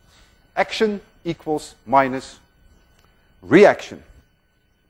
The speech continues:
If you fire a gun,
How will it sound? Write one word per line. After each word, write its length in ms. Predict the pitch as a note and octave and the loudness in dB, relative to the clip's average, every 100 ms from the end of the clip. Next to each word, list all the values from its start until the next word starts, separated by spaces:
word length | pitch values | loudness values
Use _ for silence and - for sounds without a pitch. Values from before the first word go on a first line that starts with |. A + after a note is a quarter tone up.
| _ _ _ _ _ _ _ _ _ _ _ _ _ _ _ _ _ _ _ _ _ _ D3+ | _ _ _ _ _ _ _ _ _ _ _ _ _ _ _ _ _ _ _ _ _ _ -6
If 120 | D3 | -4
you 80 | F#3 | 4
fire 320 | C#4 C#4 B3 | 6 8 8
a 60 | |
gun, 320 | G3 C4 A2+ | 6 2 0